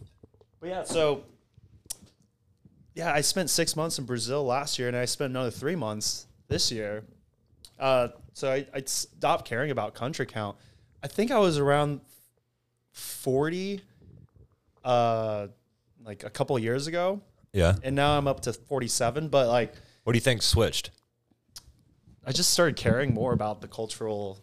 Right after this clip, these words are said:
Speaker 1: deep dives.
Speaker 2: Okay.
Speaker 1: Uh, like, I just wanted to sound, like, you know, whenever you hear forty-seven, that's a lot. I know people who've done sixty and eighty, but to me, like,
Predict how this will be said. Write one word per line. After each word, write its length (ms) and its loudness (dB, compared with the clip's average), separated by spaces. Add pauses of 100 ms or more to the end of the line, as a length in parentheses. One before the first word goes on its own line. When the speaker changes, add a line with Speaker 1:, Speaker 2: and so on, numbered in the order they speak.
(100)
Speaker 1:
deep 220 -10
dives. 640 -10 (180)
Speaker 2:
Okay. 280 2
Speaker 1:
Uh, 400 0 (580)
like, 460 -2
I 120 -4
just 220 -4
wanted 220 2
to 40 -6
sound, 400 -2
like, 300 -2 (640)
you 60 -8
know, 100 0
whenever 260 0
you 100 -2
hear 160 0
forty-seven, 640 0
that's 180 -6
a 40 -8
lot. 460 -6 (220)
I 40 -8
know 140 0
people 340 -6
who've 440 -6
done 260 -6
sixty 480 -6
and 80 -12
eighty, 440 -8 (720)
but 180 0
to 60 -6
me, 220 2
like, 280 0